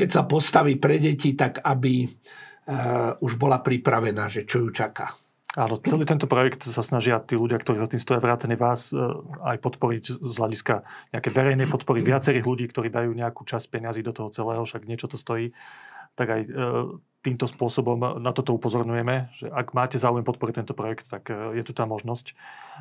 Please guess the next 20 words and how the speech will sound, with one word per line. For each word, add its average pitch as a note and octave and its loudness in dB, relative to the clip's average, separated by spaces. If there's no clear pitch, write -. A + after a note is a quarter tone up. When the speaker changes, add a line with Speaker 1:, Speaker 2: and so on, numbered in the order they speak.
Speaker 2:
aj A#2+ -4
cez A2+ -2
toto B2+ -6
video. A#2+ 0
E, B2+ -6
vám A2 -4
tu A2+ -2
dáme A2 0
na A2+ -4
to A#2 -2
link. C3 0
E, A#2 0
veľa D#3 4
hovoríte D3 0
o B2 -2
tom C3+ 0
vzdelávaní, A#2 2
aj A#2 4
že A2+ 2
ste - 2